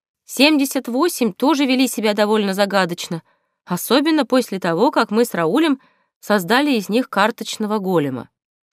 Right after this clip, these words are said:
Я всегда ощущала внутреннее единение с картами, особенно с Таро, доставшимися мне от прабабушки.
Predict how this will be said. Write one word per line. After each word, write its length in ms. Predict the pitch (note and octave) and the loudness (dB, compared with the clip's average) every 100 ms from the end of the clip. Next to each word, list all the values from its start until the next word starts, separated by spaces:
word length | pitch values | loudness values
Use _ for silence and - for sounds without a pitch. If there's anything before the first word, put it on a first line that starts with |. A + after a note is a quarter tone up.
| _ _ _ _ _ | _ _ _ _ _
Я 260 | E3 G#3+ | -4 -2
всегда 460 | B3 - A#3 C#4+ D4 | -2 -4 -4 0 0
ощущала 640 | A#3+ - G#3+ - D4+ C4+ | 0 -4 -8 -4 -2 0
внутреннее 640 | G3 G3+ C4+ - A3+ A3 G3+ | -2 -2 -2 -2 -2 0 -2
единение 600 | F#3+ F#3 G3 C4 B3+ A#3+ | -4 -4 0 2 2 0
с 120 | - | -4
картами, 580 | - A#3 G3 E3+ D#3 D3 _ _ _ _ _ _ | 0 0 0 -6 -10 -12 _ _ _ _ _ _
особенно 500 | F3 - C#4 C4+ C4 | -10 -2 0 2 0
с 80 | - | 0
Таро, 460 | C4+ C4 A#3 D3+ - _ _ _ _ _ | 0 2 2 -2 -6 _ _ _ _ _
доставшимися 960 | F#3 G3+ - - D#4 D#4 - B3+ - A#3+ | -6 -6 -4 0 0 0 -2 -4 -4 -4
мне 280 | A#3 A#3+ A#3 | 0 0 -2
от 260 | G#3+ - | -6 -8
прабабушки. 840 | - A#3 G#3+ G#3 D3+ D3 - - | -4 -2 2 0 0 -8 -12 -16